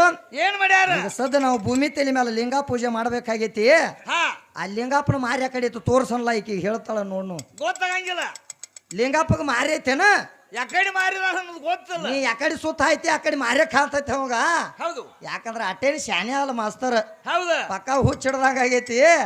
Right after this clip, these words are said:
Speaker 1: ಹಾ.
Speaker 2: ಮತ್ತೇನಂತ ಕೇಳ್ತಾಳ?
Speaker 1: ಏನ್ ಕೇಳ್ತಾಳ ತಮ್ಮ?
Speaker 2: ಬಾಳ್ ಚಂದ ಕೇಳ್ಯಾಳ ಮಾಸ್ತರ್.
Speaker 1: ಹಾ.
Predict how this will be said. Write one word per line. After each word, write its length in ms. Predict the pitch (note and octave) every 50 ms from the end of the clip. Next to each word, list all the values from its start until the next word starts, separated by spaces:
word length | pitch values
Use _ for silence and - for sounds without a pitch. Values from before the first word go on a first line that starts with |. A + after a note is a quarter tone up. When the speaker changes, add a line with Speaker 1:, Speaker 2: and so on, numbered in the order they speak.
| D#3+ - - A#3
Speaker 1:
ಹಾ. 340 | D4+ F#4 F4 D4+ A#3 - - G#3
Speaker 2:
ಮತ್ತೇನಂತ 600 | A3 A#3+ D#4 - - F#4 F#4+ G4 G4 F#4+ F#4+ -
ಕೇಳ್ತಾಳ? 720 | - F#4 F#4+ F#4+ F#4+ F4 F#4 G4+ G4 F#4+ F4 A3 - A#3
Speaker 1:
ಏನ್ 260 | D4+ F#4 G#4 G#4+ F#4
ಕೇಳ್ತಾಳ 300 | F#4 F#4+ F#4 F#4 F4+ E4+
ತಮ್ಮ? 220 | E4 D#4+ D#4+ D4+ C#4+
Speaker 2:
ಬಾಳ್ 340 | A#3+ - F3+ F3 G3+ B3+
ಚಂದ 280 | A3+ - B3+ C4 C#4+ D#4
ಕೇಳ್ಯಾಳ 360 | E4 - D4 C#4 C4+ C4 B3
ಮಾಸ್ತರ್. 800 | A#3+ A3+ G#3+ G#3 G3+ - - C4 B3+ B3 G3 - - - - -
Speaker 1:
ಹಾ. 320 | D#4 D4 - - - _